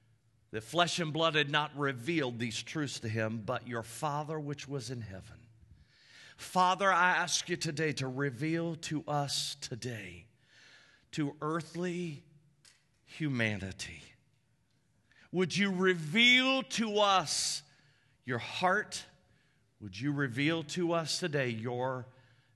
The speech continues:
divine purpose and plan for our lives? And Father, I trust you for this, and I just place this time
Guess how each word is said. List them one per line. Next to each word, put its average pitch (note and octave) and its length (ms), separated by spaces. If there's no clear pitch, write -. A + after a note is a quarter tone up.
divine C3 1000
purpose D#3 680
and D#3 200
plan F2+ 500
for - 300
our A#2+ 200
lives? F#2 600
And F2 120
Father, C#3 600
I C3 280
trust - 520
you C#3+ 120
for A2+ 180
this, G#2+ 540
and G#2 140
I D#3 160
just F3 360
place E3+ 600
this E3 400
time G2 580